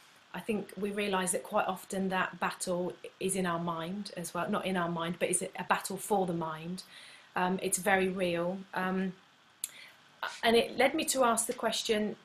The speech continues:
should we then maybe withdraw from God? Is the answer that when we're in that battle,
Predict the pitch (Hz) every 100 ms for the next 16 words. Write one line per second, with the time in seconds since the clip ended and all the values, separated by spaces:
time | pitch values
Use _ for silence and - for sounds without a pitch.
0 | - - - 302 320 320 294 269 262 254
1 | 233 233 - 226 220 214 208 202 196 160
2 | 165 - - 233 262 247 226 - 226 208
3 | 190 220 208 208 220 262 262 - 170 165
4 | - 175 170